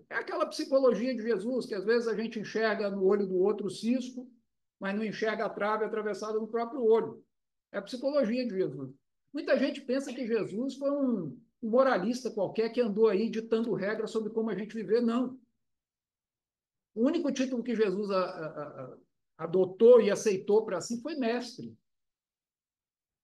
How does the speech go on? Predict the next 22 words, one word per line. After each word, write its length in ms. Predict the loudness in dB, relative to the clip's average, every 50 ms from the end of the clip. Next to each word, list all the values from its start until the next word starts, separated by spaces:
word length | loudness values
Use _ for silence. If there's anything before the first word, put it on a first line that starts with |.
| _ _ _ -10
Mestre 440 | -4 -2 0 2 2 0 0 -2 -4
quer 140 | -2 -2 -2
dizer 300 | -2 0 2 4 4 4
aquele 420 | 4 2 2 4 4 4 4 0
que, 520 | -4 -4 -4 -2 0 0 -2 -2 -4 -8 -16 _ _
de 120 | -4 -4 -4
fato, 460 | -2 -2 -2 0 0 0 -2 -4 -6
numa 220 | -6 -6 -4 -4
determinada 720 | -4 -4 -2 -2 -2 -2 -4 -4 -6 -6 -4 -4 -4 -2 -2
arte, 560 | 0 0 0 0 -2 -6 -12 -10 -8 -8 -8
qual 180 | -4 -2 0
é 100 | 2 2
a 80 | 2 2
arte 360 | 2 2 0 0 -2 -8 -12
de 160 | -10 -8 -4
Jesus? 580 | -4 -4 -4 -4 -4 -4 -4 -4 -4 -8 -12 -16 -18 -20 -20 _ _ _ _ _ _ _
A 80 | -4 -2 0 0 0
arte 260 | -2 -4 -6 -10 -8
do 160 | -2 2 2 2
amor, 580 | 4 6 6 8 10 10 10 8 4 -4 -10 -16 _ _ _ _ _ _
a 280 | -4 -2 -2 0 0 -2
arte, 680 | -4 -8 -12 _ -8 -6 -4 -2 -2 -2 -2 -4 -8